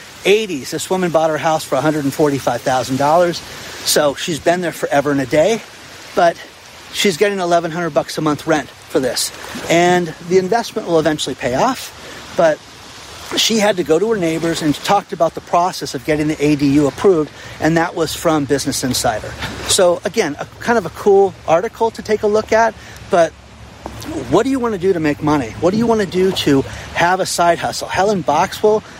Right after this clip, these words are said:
it's like, "This is just gonna supplement my income." So it will pay for itself, and forever, when she sells the house or leaves it to her kids, it's going to have the ability to have somebody live in that sep-, second unit. So, you know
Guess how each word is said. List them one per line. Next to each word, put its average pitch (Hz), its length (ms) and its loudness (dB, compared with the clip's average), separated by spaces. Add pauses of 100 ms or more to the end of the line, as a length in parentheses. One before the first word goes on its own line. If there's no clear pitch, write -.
(120)
it's - 100 -2
like, 240 140 0
"This 269 100 -4
is - 60 -6
just - 140 -4
gonna 226 120 4
supplement 202 520 -2
my 180 140 0
income." 190 420 -2 (340)
So 170 380 2 (840)
it 233 140 -2
will 254 120 2
pay 185 280 0
for 180 180 -2
itself, 156 480 0 (220)
and 190 180 0
forever, 165 680 -2
when 123 180 -12
she - 140 -10
sells 156 340 2
the - 80 -4
house 170 360 2
or 131 40 -6
leaves 123 300 -6
it 185 100 -2
to 185 100 0
her 185 80 2
kids, 160 440 0 (200)
it's - 180 0
going 170 260 2
to 170 80 0
have 160 240 0
the 151 100 2
ability 147 400 2
to 135 60 0
have 139 140 0
somebody 147 300 0
live 135 240 2
in 139 120 0
that 131 160 -2
sep-, 139 240 -2 (100)
second 143 360 -4
unit. 135 280 -4 (420)
So, 127 360 0 (560)
you 202 60 4
know 180 180 0